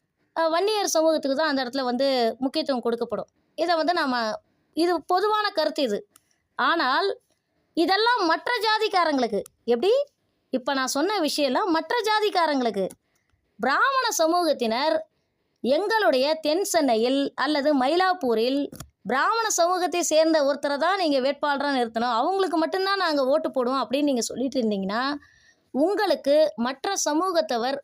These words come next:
ஓட்டு, மற்ற சமூகத்தினர் ஆதரவு ஒருபோதும் கிடைக்காது. தயவு செய்து பிராமண சமூகத்தை சேர்ந்தவங்களாம் புரிஞ்சுக்குங்க. இப்ப முக்குளத்தோர் சமூகம் அப்படின்னா, அவங்க வந்து மற்ற சமூகத்தவரோட ஓரளவுக்கு ஒட்டி போயிடுவாங்க. அதே போல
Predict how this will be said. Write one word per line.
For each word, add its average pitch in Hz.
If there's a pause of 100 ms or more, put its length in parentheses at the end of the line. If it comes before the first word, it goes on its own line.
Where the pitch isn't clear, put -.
ஓட்டு, 269 (760)
மற்ற 269
சமூகத்தினர் 302 (200)
ஆதரவு 262 (200)
ஒருபோதும் 285
கிடைக்காது. 247 (720)
தயவு 311
செய்து 285
பிராமண 302
சமூகத்தை 285
சேர்ந்தவங்களாம் 262
புரிஞ்சுக்குங்க. 294 (540)
இப்ப 262
முக்குளத்தோர் 415
சமூகம் 349
அப்படின்னா, 240 (760)
அவங்க 440
வந்து 392
மற்ற 381 (340)
சமூகத்தவரோட 339
ஓரளவுக்கு 311
ஒட்டி 302
போயிடுவாங்க. 262
அதே 320
போல 370